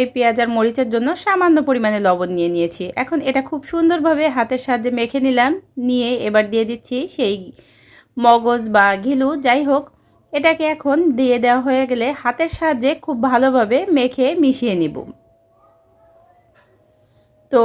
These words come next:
মেখে যখন মেশানো হয়ে যাবে, তারপরে এর ভেতর দিয়ে দিব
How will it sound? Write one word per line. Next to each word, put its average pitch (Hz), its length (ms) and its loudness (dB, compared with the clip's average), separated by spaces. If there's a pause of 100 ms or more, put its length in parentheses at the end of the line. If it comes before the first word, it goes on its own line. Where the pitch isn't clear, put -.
(160)
মেখে 277 320 -2
যখন 330 300 0
মেশানো 269 380 0
হয়ে 285 280 0
যাবে, 254 200 0 (220)
তারপরে 254 460 0 (300)
এর 233 140 -2
ভেতর 277 260 0 (440)
দিয়ে 262 240 2
দিব 220 140 -2